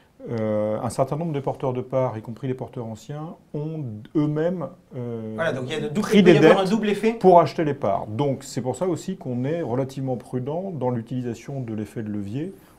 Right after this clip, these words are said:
Speaker 1: au niveau du véhicule pour pas créer une double couche de dette. Par contre, sur des véhicules plus récents,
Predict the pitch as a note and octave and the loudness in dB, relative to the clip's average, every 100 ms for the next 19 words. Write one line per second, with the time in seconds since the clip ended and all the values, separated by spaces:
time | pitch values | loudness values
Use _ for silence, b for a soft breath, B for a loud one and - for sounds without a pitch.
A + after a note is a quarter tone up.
0 | C3+ A#2+ B2+ C3+ B2 A2 G#2 - F3+ F3 | -6 -2 0 0 -2 -4 -6 -6 -10 -8
1 | A#2 B2 A#2+ B2+ - C#3 C#3+ F#3+ B B | -10 -10 -12 -12 -6 -4 -4 -6 B B
2 | - B2 C#3+ C3+ C3 C3+ B2 G#2 G2 B | -8 -6 -2 -2 -4 -4 -4 -6 -8 B
3 | B B - A#2+ F#3+ E3+ C3+ C3 C#3 C3 | B B -4 -2 -2 -2 0 0 -2 -4
4 | D3 - B2+ A#2 - E3 | -6 -4 -2 -2 -4 -8